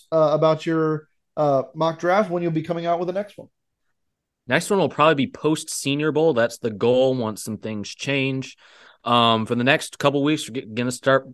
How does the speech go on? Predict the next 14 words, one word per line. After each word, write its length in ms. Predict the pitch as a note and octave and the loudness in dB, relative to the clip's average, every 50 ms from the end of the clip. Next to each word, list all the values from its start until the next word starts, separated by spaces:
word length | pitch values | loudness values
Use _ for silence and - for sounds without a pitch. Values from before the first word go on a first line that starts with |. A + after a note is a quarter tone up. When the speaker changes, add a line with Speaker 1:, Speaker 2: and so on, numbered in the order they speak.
| _ _ _ - | _ _ _ 0
Speaker 2:
rolling 220 | C3 B2 B2+ B2+ B2+ | 2 2 4 4 2
out 100 | C3 A#2+ | 0 2
that 180 | B2 B2 A2+ | 0 0 0
B 140 | G#2+ A#2+ B2 | 0 -2 -2
T 160 | B2 - C3 | -2 2 2
S 140 | B2+ B2 - | 2 2 2
C 140 | - C3 B2 | -2 -4 -4
big 260 | G#2+ G2+ B2 A#2+ A#2 | 0 0 0 0 2
board 180 | A#2+ B2+ B2+ B2 | 2 2 2 2
with 80 | A#2+ | 2
the 80 | - G2+ | -4 -6
quarterbacks 540 | - - B2 B2 B2 A2+ A#2+ A#2+ A#2 - - | -4 -2 0 0 2 2 0 0 0 -4 -8
coming 240 | - B2 A#2+ B2 B2 | -8 -6 -4 -2 -2
out. 200 | B2 C3 - | -2 -2 -4